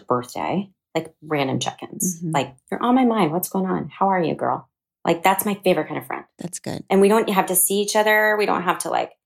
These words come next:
Speaker 1: FaceTime. Literally just a text.
Speaker 2: Mm.
Speaker 1: I like a voice memo, too.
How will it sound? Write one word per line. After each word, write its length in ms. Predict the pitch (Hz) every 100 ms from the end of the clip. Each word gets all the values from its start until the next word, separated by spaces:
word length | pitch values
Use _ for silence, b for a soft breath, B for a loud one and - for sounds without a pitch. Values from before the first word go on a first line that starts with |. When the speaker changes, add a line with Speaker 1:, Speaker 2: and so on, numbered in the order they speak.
| _ _ _ - - 165
Speaker 1:
FaceTime. 800 | 208 220 - 214 220 220 214
Literally 400 | 196 233 220 180
just 560 | 165 147 143 - - - _ _ _ _ _ _ -
a 60 | 156
text. 460 | - - - - -
Speaker 2:
Mm. 120 | 196
Speaker 1:
I 60 | 185
like 160 | 190 185
a 40 |
voice 300 | 147 143 -
memo, 240 | - -
too. 220 | - -